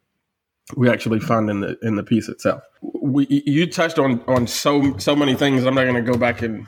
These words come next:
uh, repeat all of those things. Um, I, I, I do want to point out a couple of things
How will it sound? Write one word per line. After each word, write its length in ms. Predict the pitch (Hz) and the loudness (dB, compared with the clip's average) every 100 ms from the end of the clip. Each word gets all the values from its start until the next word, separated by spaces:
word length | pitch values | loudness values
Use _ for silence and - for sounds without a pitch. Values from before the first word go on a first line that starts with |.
| - | -8
uh, 360 | 113 104 - - - - - - - - - | -2 0 2 0 -4 -6 -4 -4 -2 -4 0
repeat 480 | 135 127 - 147 - 127 | 0 0 2 0 0 0
all 160 | 123 | 2
of 140 | 117 110 | 2 2
those 340 | 120 123 120 | 2 2 2
things. 420 | 117 110 110 - - - - - | 2 0 -4 -10 -20 -20 -4 0
Um, 580 | 113 110 107 - - - | 2 2 -2 -6 -4 0
I, 140 | 131 - - | 0 0 -2
I, 120 | 127 - | 0 2
I 60 | |
do 280 | 123 117 156 | 2 2 4
want 320 | 151 139 131 | 4 2 2
to 640 | - 135 131 123 117 - - - | 0 2 4 4 2 -4 -8 0
point 200 | 139 139 | 2 4
out 140 | 120 | 2
a 40 | |
couple 300 | 120 180 180 | 0 0 2
of 120 | 143 139 | 2 4
things 300 | 135 131 | 4 4